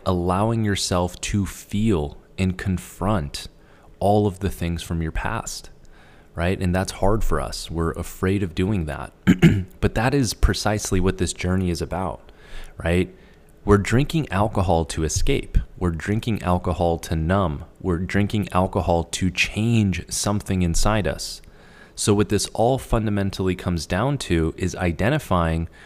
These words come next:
what is the source of this dysregulation? What is the source that is, is, you know, not causing me allow, not causing me to, to feel safe and comfortable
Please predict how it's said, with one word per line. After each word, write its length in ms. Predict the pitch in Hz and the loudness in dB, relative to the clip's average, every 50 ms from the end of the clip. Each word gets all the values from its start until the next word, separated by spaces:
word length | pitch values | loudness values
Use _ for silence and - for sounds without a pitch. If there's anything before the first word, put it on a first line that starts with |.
| - - - - | -20 -20 -8 -2
what 180 | 107 123 143 | 0 0 2
is 180 | 170 143 113 95 | 0 -2 -2 -2
the 140 | 98 101 - | 0 0 0
source 500 | - - - 110 127 131 107 80 - - | 0 -2 0 2 2 2 2 2 0 -4
of 200 | - 92 82 - | -6 -6 -6 -4
this 180 | 92 85 - | -4 -4 -4
dysregulation? 880 | - 98 87 - - 92 92 87 87 80 87 92 90 - - - - - - - - - - - - - | -2 -2 -4 -2 -2 -2 -2 -2 -2 -2 0 -2 -2 -2 -4 -6 -8 -8 -12 -16 -20 -20 -20 -18 -8 -2
What 160 | 101 117 127 | 0 0 0
is 160 | 147 127 110 | 0 0 0
the 100 | 107 101 | -2 -2
source 760 | 92 - - - - 113 135 131 90 80 - - - - - - - - - - - - | 0 0 -2 0 0 2 2 2 2 2 0 -2 -4 -4 -6 -8 -12 -20 -20 -14 -6 -2
that 400 | 95 90 90 87 87 80 - - - | 2 4 4 4 4 2 0 -4 -2
is, 380 | 92 92 90 85 - - - - - - - | 0 0 0 0 -2 -8 -12 -16 -14 -6 -2
is, 440 | 95 90 90 90 85 82 - - - - | 0 2 2 2 0 -4 -8 -10 -8 -6
you 140 | 98 92 | -4 -2
know, 340 | 87 85 85 85 87 - - - - - - - - - - | 0 0 0 0 -2 -2 -4 -10 -20 -20 -20 -20 -20 -10 -4
not 360 | 95 92 101 107 113 - - | -2 0 2 2 2 0 -2
causing 440 | - - - 104 107 107 101 104 90 | -6 -4 0 0 0 0 0 0 0
me 140 | 90 87 85 | 0 2 2
allow, 460 | 82 80 82 85 85 90 90 87 - - - | 0 0 0 2 2 2 2 0 -2 -6 -8
not 300 | 90 95 104 110 - - | -4 0 0 0 0 -2
causing 420 | - - 107 113 117 104 107 95 90 | -4 -2 0 0 0 0 0 0 0
me 140 | 87 87 | 0 0
to, 140 | - - - | 0 -2 -6
to 200 | - - - 87 | -6 -4 -6 -6
feel 340 | - - - 90 92 87 80 | -6 -6 -4 -2 0 0 0
safe 600 | - - - - 101 120 120 95 - - - - - - | -2 -4 -4 -2 -2 -2 -2 -2 -4 -6 -12 -14 -8 -4
and 180 | 85 82 85 - | -4 -4 -2 -2
comfortable 640 | - - 156 165 - - 85 76 78 73 69 65 | -2 -2 -2 -2 -2 -2 -2 0 0 -2 -2 -4